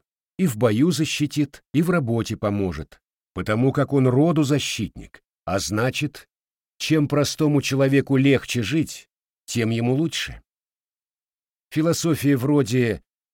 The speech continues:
и незамысловатая, но жизненная. Впрочем, молодые казаки все-таки от прежней веры отходили, что и стало для самого Матвея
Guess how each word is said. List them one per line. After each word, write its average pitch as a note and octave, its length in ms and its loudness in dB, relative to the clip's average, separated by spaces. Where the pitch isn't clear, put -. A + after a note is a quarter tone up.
и B2 420 0
незамысловатая, C3+ 1160 -2
но C3 180 -2
жизненная. D2+ 760 -10
Впрочем, F#3+ 600 0
молодые D3 500 2
казаки D3+ 460 -2
все-таки D#3 600 -2
от A2 180 0
прежней D3 460 0
веры D3 320 0
отходили, G#2+ 920 -6
что - 220 -6
и A2+ 80 -2
стало B2+ 540 0
для G#2+ 180 -4
самого A#2+ 360 0
Матвея A2 600 -2